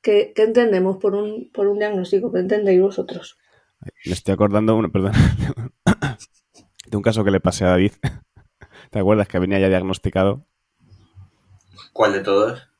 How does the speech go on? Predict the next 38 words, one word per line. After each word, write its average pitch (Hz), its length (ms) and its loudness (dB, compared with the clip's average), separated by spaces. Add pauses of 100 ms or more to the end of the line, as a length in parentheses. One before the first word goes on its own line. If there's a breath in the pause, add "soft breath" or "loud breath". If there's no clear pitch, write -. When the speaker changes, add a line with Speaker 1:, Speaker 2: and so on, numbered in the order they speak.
(100)
Speaker 3:
Porque 95 220 -2
hemos - 120 0
pasado 101 260 -6
unos 95 100 -10
cuantos 90 320 -2
con 92 140 -6
esas 90 200 -8
características. 87 1160 -8
Speaker 2:
<laughs> - 80 -20
No, 113 220 -4
vale, 95 160 2
no, 98 160 -4
no, 92 140 -6
nada, 87 200 -6
nada, 85 180 -6
vamos 98 220 -2
a 107 60 -6
cambiar 95 240 -4
de 90 80 -6
tercio. 85 260 -10
Que - 60 -12
es 85 80 -10
que 104 160 -6
según 101 260 -2
lo 117 40 2
estaba 113 280 2
diciendo, 110 300 -2
digo, 92 180 0
igual 98 240 0
no, 104 80 -2
no 95 220 -6
es 101 60 -4
buen, 101 240 -4
no 110 100 -2
es 123 80 4
buen 127 180 2
camino 113 500 0
este. - 400 -8